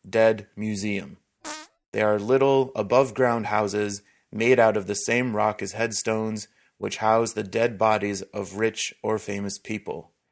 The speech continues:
In all honesty, they are more like the ancient pyramids than fancy versions of modern graves, but only slightly less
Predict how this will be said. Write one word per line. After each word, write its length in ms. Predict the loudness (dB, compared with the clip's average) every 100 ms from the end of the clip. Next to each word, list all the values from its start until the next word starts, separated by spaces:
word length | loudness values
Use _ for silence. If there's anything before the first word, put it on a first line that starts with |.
| _ _ -2
In 60 |
all 180 | 4 4
honesty, 540 | 4 2 0 -2 -2
they 120 | 2 2
are 80 |
more 280 | 2 2 2
like 280 | 4 2 0
the 140 | -4
ancient 420 | -4 -4 -8 -10 -6
pyramids 680 | -2 -2 2 0 0 -4 -8 _ _
than 220 | -8 -8
fancy 460 | -6 -4 -4 -2 -4
versions 420 | 0 0 -2 -4
of 80 | -4
modern 400 | -2 -2 0 -4
graves, 460 | -2 -2 -2 -4 -12 _ _ _ 0
but 100 | 4
only 240 | 4 2
slightly 540 | 0 4 4 4 0
less 420 | 4 4 4 0